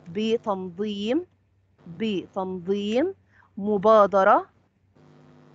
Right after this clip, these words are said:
مثلًا بعنوان"، آه، مثلًا خلينا نكتب عنوان مبادرتنا طبعًا اللي هي "ألف معلم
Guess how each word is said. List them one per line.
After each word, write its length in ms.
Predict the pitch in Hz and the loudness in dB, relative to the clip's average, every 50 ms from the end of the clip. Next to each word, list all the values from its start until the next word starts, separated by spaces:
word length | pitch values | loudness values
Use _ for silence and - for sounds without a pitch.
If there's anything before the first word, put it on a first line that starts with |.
| _ _ _ - _ _ - | _ _ _ -20 _ _ -6
مثلًا 540 | 202 202 208 - 208 196 196 202 226 277 320 - - _ _ _ _ _ _ - | -4 -4 -2 0 0 2 4 4 2 2 0 -6 -10 _ _ _ _ _ _ -12
بعنوان"، 960 | 175 202 220 202 170 202 196 190 190 190 196 196 196 202 214 233 302 370 381 _ _ _ _ _ _ _ _ _ _ _ _ _ - _ _ _ _ _ _ _ _ _ _ _ _ _ _ _ _ _ _ _ _ _ - 190 | -2 0 0 0 2 -2 -4 -4 -4 -2 0 0 2 2 2 2 2 0 -4 _ _ _ _ _ _ _ _ _ _ _ _ _ -20 _ _ _ _ _ _ _ _ _ _ _ _ _ _ _ _ _ _ _ _ _ -6 -2
آه، 480 | 202 196 196 196 196 190 185 185 - _ - 175 | 0 2 4 6 6 6 4 2 -2 _ -10 -8
مثلًا 640 | 190 202 208 208 - 214 208 202 202 214 214 202 - _ _ - - | -4 -4 -4 0 0 2 4 4 4 2 0 -6 -12 _ _ -14 -14
خلينا 340 | 160 208 208 220 226 220 220 | -4 -4 0 0 2 0 0
نكتب 300 | 226 - - 220 185 - - 202 | -4 -4 -6 -10 -10 -8 -8 -8
عنوان 480 | 202 196 214 208 208 202 202 196 185 | -2 0 0 0 0 0 0 0 0
مبادرتنا 680 | 196 196 185 196 185 196 190 196 - 226 226 285 330 - _ _ | 0 0 -2 -2 -2 0 -2 -4 -4 -2 -4 -4 -4 -4 _ _
طبعًا 240 | - 190 180 165 180 | -8 -2 0 0 0
اللي 320 | 175 - 180 180 185 196 | 0 -2 -6 -6 -4 -2
هي 80 | 190 - - 180 196 | -2 -2 2 2 2
"ألف 380 | 220 254 262 - - _ _ _ _ _ _ _ _ _ _ - _ - - - - _ _ - _ - 185 | 2 0 -8 -12 -20 _ _ _ _ _ _ _ _ _ _ -20 _ -20 -20 -20 -20 _ _ -20 _ -12 -6
معلم 680 | 185 180 180 185 196 196 196 202 208 214 247 294 311 | -2 2 4 4 4 2 2 0 0 0 0 0 -6